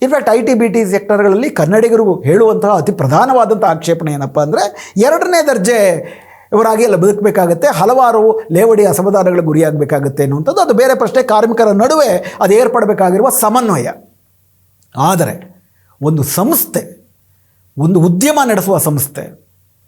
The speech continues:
ಸರ್ಕಾರದಿಂದ ಲಾಭದಲ್ಲಿ ರಿಯಾಯಿತಿ, ಭೂಮಿಯಲ್ಲಿ ರಿಯಾಯಿತಿ, ನೀರಿನಲ್ಲಿ ರಿಯಾಯಿತಿ, ವಿದ್ಯುತ್ತಿನಲ್ಲಿ ರಿಯಾಯಿತಿ ಇಟ್ಕೊಂಡು, ಸರ್ಕಾರದಿಂದ ಸವಲತ್ತುಗಳನ್ನು ಪಡೆದುಕೊಂಡು,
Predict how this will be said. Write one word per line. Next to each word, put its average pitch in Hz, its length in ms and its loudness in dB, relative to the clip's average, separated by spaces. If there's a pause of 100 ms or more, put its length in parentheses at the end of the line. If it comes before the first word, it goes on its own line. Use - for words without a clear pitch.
(520)
ಸರ್ಕಾರದಿಂದ 214 800 0 (180)
ಲಾಭದಲ್ಲಿ 202 640 2
ರಿಯಾಯಿತಿ, 233 500 2
ಭೂಮಿಯಲ್ಲಿ 208 500 2
ರಿಯಾಯಿತಿ, 226 520 2
ನೀರಿನಲ್ಲಿ 220 520 2
ರಿಯಾಯಿತಿ, 226 680 4
ವಿದ್ಯುತ್ತಿನಲ್ಲಿ 220 600 0
ರಿಯಾಯಿತಿ 226 380 2
ಇಟ್ಕೊಂಡು, 143 840 -2 (280)
ಸರ್ಕಾರದಿಂದ 277 840 0
ಸವಲತ್ತುಗಳನ್ನು 294 1000 0
ಪಡೆದುಕೊಂಡು, 185 800 -2